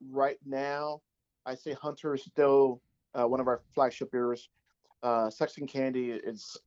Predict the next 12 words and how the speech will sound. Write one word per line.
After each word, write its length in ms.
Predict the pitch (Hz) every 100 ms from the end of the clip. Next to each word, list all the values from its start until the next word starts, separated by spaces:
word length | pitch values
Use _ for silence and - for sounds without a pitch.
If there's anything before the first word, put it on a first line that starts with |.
| -
is, 240 | 113 - -
it's, 220 | 120 - - _ _ _ _ _ -
it's 500 | 117 - - - - -
our 120 | 131
baby. 480 | 123 123 123 120 120 _ _ _ _ _ _ 120
Um, 360 | 117 117 113 123
and 160 | 135
Deal 140 | 131 151
with 100 | 156
the 60 |
Devil 380 | 135 139 139 127
is, 100 | 120